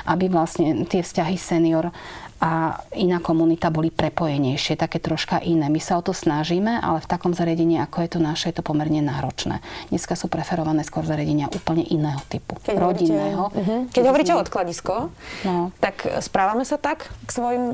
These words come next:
Speaker 2: starým rodičom, že niekde ich odložíme, prídeme ich pozrieť raz za štvrť roka alebo raz za pol roka a tak to máme vybavené a iba to potom platíme všetci a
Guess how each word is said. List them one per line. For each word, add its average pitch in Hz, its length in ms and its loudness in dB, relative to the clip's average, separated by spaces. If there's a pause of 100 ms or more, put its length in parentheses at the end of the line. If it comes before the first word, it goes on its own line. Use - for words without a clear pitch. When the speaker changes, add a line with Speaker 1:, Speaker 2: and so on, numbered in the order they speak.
Speaker 2:
starým 247 400 -2
rodičom, 254 480 0
že 220 320 0
niekde 220 320 2
ich 208 80 2
odložíme, 208 480 2
prídeme 208 320 2
ich - 80 -6
pozrieť 202 400 2
raz 208 160 4
za 208 160 2
štvrť 214 320 0
roka 208 240 2
alebo 196 320 4
raz 196 160 2
za 208 80 2
pol 202 240 2
roka 196 400 2
a 185 60 -2
tak 202 180 0
to - 80 2
máme 202 320 2
vybavené 208 320 2
a 202 160 2
iba 196 160 2
to 202 160 0
potom 202 320 2
platíme 214 400 0
všetci - 280 0 (120)
a 208 60 2